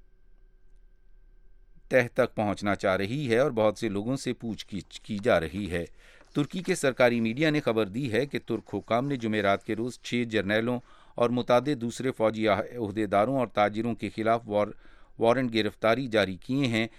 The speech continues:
ان پر جولائی کی ناکام بغاوت میں ملوث ہونے کا الزام ہے۔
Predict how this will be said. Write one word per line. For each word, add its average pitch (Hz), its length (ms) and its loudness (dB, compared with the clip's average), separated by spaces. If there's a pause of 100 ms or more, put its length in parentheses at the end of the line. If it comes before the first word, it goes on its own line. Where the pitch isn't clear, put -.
(220)
ان 135 120 0
پر 147 180 2
جولائی 117 400 2
کی 143 180 -8
ناکام 110 440 0
بغاوت 104 420 0
میں 131 100 -4
ملوث 104 480 -2
ہونے 120 180 -2
کا 101 120 -2
الزام 98 440 0
ہے۔ 85 180 -6